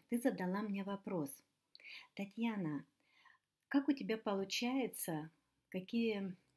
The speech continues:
методы и способы ты используешь,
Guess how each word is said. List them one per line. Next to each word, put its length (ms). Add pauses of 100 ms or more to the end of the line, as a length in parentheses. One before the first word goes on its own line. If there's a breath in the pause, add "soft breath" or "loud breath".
(180)
методы 640
и 40
способы 540
ты 200
используешь, 960